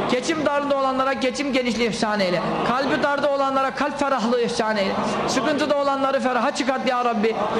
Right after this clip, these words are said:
Müşkillerimizi halle asan eyle. Ailelerimizi bize yar eyle, itaatkar eyle.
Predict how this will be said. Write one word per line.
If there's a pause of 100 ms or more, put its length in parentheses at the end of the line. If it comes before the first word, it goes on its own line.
(200)
Müşkillerimizi
halle
asan
eyle.
Ailelerimizi
bize
yar
eyle,
itaatkar
eyle.